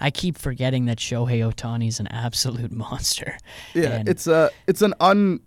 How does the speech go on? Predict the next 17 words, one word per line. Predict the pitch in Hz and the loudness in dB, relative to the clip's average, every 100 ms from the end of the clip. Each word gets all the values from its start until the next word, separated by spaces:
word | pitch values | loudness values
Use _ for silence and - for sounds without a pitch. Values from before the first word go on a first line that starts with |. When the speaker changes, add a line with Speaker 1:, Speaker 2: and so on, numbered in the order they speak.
| _ | _
Speaker 2:
it's, | 170 - - | -6 -6 -6
it's | 160 156 - 156 | -6 -6 -8 2
not | 156 160 | 4 6
a | 160 147 | 6 4
perfect | - - 135 147 135 - - _ _ | -2 -6 -4 -4 -6 -12 -20 _ _
comparison. | - 131 - 135 139 151 160 165 _ _ _ | -4 -2 -2 -2 -2 -2 -4 -4 _ _ _
Speaker 1:
No. | 330 285 | -6 0
Speaker 2:
Uh, | 147 135 127 | 2 2 4
I | |
was | 156 151 | 4 4
more | 170 180 | 4 4
so | 185 | 4
looking | 165 156 160 | 4 4 2
for | - 156 | 0 0
a | |
team | 147 156 147 | 0 0 2
where | 139 139 135 | 4 2 2